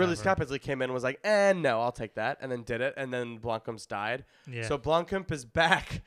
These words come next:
Speaker 2: <laughs> on Instagram posting more concept art. He's saying, he seems to be telling them, like, "Hey, look at what you passed up on." It's just, like, dumb little,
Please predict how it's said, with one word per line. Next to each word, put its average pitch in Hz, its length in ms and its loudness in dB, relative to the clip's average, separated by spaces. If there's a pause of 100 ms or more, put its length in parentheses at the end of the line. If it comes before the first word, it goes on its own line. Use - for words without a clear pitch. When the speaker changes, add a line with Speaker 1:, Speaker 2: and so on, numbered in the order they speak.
Speaker 2:
<laughs> - 120 -20
on 147 140 2
Instagram 131 680 0 (260)
posting 165 460 2
more 156 400 12
concept 156 600 0
art. 117 300 -6 (640)
He's 147 200 -6
saying, 147 400 2 (480)
he - 180 -10
seems 165 280 -2
to 160 80 -4
be 147 100 0
telling 139 380 0
them, 127 180 -2
like, 120 160 -2
"Hey, 139 180 0
look 131 220 -2
at 143 80 -4
what 123 100 -4
you 120 100 -10
passed 117 380 -6
up 117 180 -4
on." 113 320 -8
It's 139 120 -10
just, 185 140 -10
like, 156 220 -2
dumb 127 320 -4
little, 113 480 -2